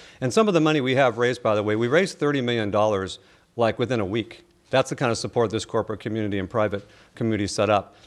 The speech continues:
We'll probably need between thirty and forty million, and we haven't even gotten to half of the companies yet as we seek the kind of support we'll need now that we have the bid. But those monies are intentionally what goes to s-, offset some of the costs of the things like the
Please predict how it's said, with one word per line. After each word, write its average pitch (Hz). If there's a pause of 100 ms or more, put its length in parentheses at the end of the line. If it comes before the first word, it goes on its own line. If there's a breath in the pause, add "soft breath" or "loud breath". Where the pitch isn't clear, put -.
(160 soft breath)
We'll 151
probably 156
need 135
between 135
thirty 120
and 110
forty 110
million, 110
and 113
we 135
haven't 139
even 117
gotten 110
to 101
half 117
of 127
the 113
companies 101
yet 98
as 101
we 107
seek 104 (160 loud breath)
the 117
kind 110
of 101
support 107
we'll 98
need 101
now 107
that 101
we 101
have 101
the 90
bid. 95 (320 loud breath)
But 113
those 185
monies 135
are 117
intentionally 151
what 117
goes 113
to 113
s-, -
offset 123
some 120
of 104
the 107
costs 110
of 98
the 113
things 113
like 104
the 101